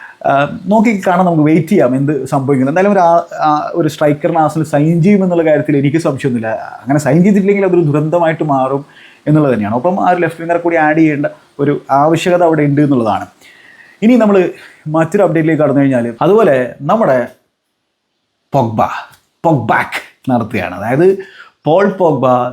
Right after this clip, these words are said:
തിരിച്ച് വീണ്ടും ഫുട്ബോൾ കളിക്കാൻ വരികയാണ്. ചാമ്പ്യൻസ് ലീഗ് ഫുട്ബോൾ കളിക്കാൻ വരികയാണ്. മൊണാക്കോ എന്ന് പറയുന്ന ഫ്രഞ്ച് ലീഗ് ക്ലബ്ബിൽ വേണ്ടിയിട്ടാണ് അദ്ദേഹം ഇനി കളിക്കാൻ പോകുന്നത്.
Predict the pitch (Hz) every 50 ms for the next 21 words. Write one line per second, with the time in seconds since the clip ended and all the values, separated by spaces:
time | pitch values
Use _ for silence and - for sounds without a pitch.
0 | 127 - - 127 120 123 120 123 - 127 123 117 120 123 123 123 123 123 123 120
1 | - - 120 107 104 120 120 123 120 117 113 110 120 120 120 120 117 117 110 113
2 | 117 120 123 - - - - _ _ - - - 117 123 131 131 - - 160 156
3 | 151 156 - 165 165 160 147 139 143 131 123 127 127 127 123 110 113 123 120 117
4 | 117 117 113 113 117 123 _ _ _ _ _ _ - 117 120 123 127 135 143 147
5 | 143 147 - 156 147 147 139 135 131 127 127 - - - _ _ _ _ - -
6 | 127 127 131 127 - 135 135 131 127 131 - - 127 120 120 110 127 127 127 123
7 | 120 120 120 120 117 117 117 117 107 113 110 113 117 117 - - - - - -
8 | 120 117 120 117 113 117 117 - 113 110 107 - 123 120 117 110 117 117 113 117
9 | 131